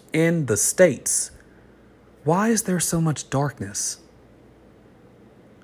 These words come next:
Why is there so much bondage? Why is no one truly living a set-free life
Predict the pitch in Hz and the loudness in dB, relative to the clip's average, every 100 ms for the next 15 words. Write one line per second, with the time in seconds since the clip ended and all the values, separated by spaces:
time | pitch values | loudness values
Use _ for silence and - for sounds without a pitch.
0 | - - - 185 240 254 226 196 - 190 | -20 -8 4 6 8 6 4 2 4 2
1 | 175 147 131 - 131 143 117 113 - - | 2 0 -2 0 2 2 0 -4 -10 -10
2 | - - - - - - - - - - | -10 -20 -20 -20 -20 -20 -20 -20 -20 -20
3 | - - - - 170 247 302 254 190 208 | -20 -20 -20 2 6 6 6 2 2 2
4 | 196 185 165 - - 233 233 185 135 131 | 4 4 2 0 0 4 4 6 6 6
5 | 190 202 202 185 147 131 - - - 233 | 4 6 2 4 2 2 0 0 4 6
6 | 208 - - - 185 190 160 139 156 180 | 4 0 -12 4 6 8 6 6 6 6
7 | 127 - - - | 2 0 -12 -16